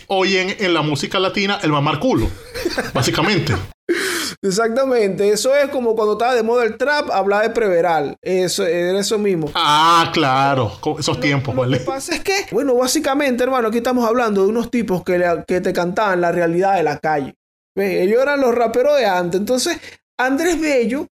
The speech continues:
Speaker 2: eh, era altísimo compositor también, y por ahí también andaba una canción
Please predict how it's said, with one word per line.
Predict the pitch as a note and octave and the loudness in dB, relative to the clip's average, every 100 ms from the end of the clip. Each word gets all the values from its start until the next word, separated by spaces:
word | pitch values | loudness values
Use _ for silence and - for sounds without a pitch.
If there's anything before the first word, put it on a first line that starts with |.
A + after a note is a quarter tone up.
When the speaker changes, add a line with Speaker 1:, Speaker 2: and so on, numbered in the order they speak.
| _ _ _ _ - | _ _ _ _ -2
Speaker 2:
eh, | G#3+ G3+ F3+ | 0 2 2
era | G3 G#3+ | 0 2
altísimo | A3+ G3+ D#4 C4+ A#3 | 0 0 -2 0 0
compositor | G#3+ G3 G3 G3+ A3 | -2 -2 -2 -2 -2
también, | B3+ A#3+ A#3+ A3 G#3 - | 0 0 2 0 0 -2
y | C4 | -2
por | B3+ C4 A#3 | 0 2 2
ahí | C#4+ D#4+ | 0 0
también | C4 C4 C4+ | -2 -2 -2
andaba | B3+ B3+ | 0 0
una | C4 C4 | 0 -2
canción | B3 A3 G3+ C4 B3+ G3+ A#3+ | 0 -2 0 0 0 0 -4